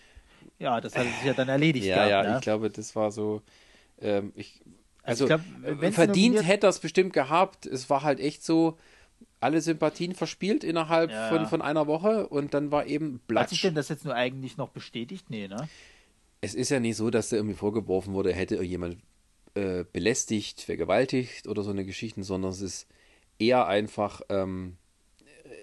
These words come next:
Speaker 2: richtig, richtig dumm irgendwo auch gelaufen. Also,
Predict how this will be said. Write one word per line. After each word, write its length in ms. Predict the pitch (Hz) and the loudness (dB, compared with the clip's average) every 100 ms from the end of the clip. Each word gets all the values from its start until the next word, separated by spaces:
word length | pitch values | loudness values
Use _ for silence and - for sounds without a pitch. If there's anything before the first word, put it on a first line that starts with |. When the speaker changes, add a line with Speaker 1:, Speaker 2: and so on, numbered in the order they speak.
| 143 | -4
Speaker 2:
richtig, 480 | 117 - 110 - - | -4 -2 -8 -10 -6
richtig 380 | 117 - 107 - | -4 -4 -6 -2
dumm 240 | 110 117 | -2 -2
irgendwo 400 | 90 107 104 98 | -4 -4 -4 -4
auch 160 | 95 - | -6 -4
gelaufen. 380 | 87 92 104 104 | -2 0 0 -4
Also, 200 | 95 | -4